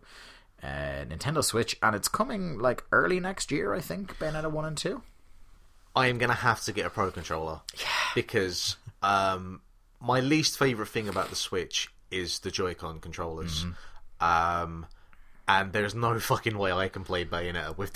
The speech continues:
Speaker 2: those Joy-Con
Speaker 1: That Pro
Speaker 2: controllers.
Speaker 1: controller's so good.
Speaker 2: It's a really good controller. I've only briefly used it, um,
Speaker 1: Um,
Speaker 2: but I definitely, definitely be playing Bayonetta
Speaker 1: But
Speaker 2: and
Speaker 1: then,
Speaker 2: need the Pro
Speaker 1: uh,
Speaker 2: controller.
Speaker 1: Jeff, Jeff Keighley thanks Reggie and says, uh, you know, it's, "We appreciate Nintendo's long association with the Game Awards.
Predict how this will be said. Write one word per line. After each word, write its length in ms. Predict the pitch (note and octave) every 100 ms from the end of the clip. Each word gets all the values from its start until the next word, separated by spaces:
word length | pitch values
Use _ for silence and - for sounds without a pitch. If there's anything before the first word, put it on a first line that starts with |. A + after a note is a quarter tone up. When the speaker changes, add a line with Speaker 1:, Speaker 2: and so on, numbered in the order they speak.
| -
Speaker 2:
those 140 | C3
Joy-Con 500 | - E3 C#3+ - C3+
Speaker 1:
That 40 | G#2
Pro 80 |
Speaker 2:
controllers. 240 | G2 F2+ D#2+
Speaker 1:
controller's 320 | - - -
so 120 | - -
good. 400 | - - - - -
Speaker 2:
It's 260 | A#2+ A#2 B2
a 40 |
really 220 | C3 C3+
good 120 | C#3+ D#3
controller. 380 | D#3 F#3 A2+ E2
I've 120 | G2+
only 160 | B2+
briefly 280 | C3 C3+ C3+
used 300 | B2 A2 -
it, 160 | D#2+ - -
um, 280 | E2+ E2 F#2
Speaker 1:
Um, 60 | F#2
Speaker 2:
but 260 | F#2 - -
I 220 | E2 E2+ - - - - - - - -
definitely, 480 | A#2+ - G#2 G#2
definitely 380 | F#2 F#2 - E2+
be 140 | E2+ F2
playing 320 | F2+ F2 E2
Bayonetta 640 | F2 E2+ E2 - D#2+ D#2 -
Speaker 1:
But 180 | A#2 -
Speaker 2:
and 100 | G#2
Speaker 1:
then, 60 | G#2
Speaker 2:
need 160 | E2+
the 60 | -
Pro 120 | -
Speaker 1:
uh, 140 | G2+ F#2+
Speaker 2:
controller. 280 | F#2+ F2+ D#2+
Speaker 1:
Jeff, 260 | A2 G2 - - -
Jeff 200 | - G#2+
Keighley 340 | - G#2+ G2+ F2+
thanks 440 | - A#2 A2 -
Reggie 400 | F#2 F#2 F#2+ G#2+ -
and 140 | D#2+ -
says, 420 | F#2 E2+ E2 E2
uh, 380 | D#2+ D#2 D2+ D2
you 160 | C#2+ D2
know, 120 | D#2+
it's, 160 | D#2 E2
"We 120 | E2
appreciate 440 | E2 F2 F2 D#2+
Nintendo's 500 | D#2+ D#2+ F2+ D#2+ D#2+
long 200 | F2 F2
association 480 | E2 F2 - D#2+ -
with 100 | F2+
the 80 | C3+
Game 100 | D3+
Awards. 380 | C#3 C#3 C3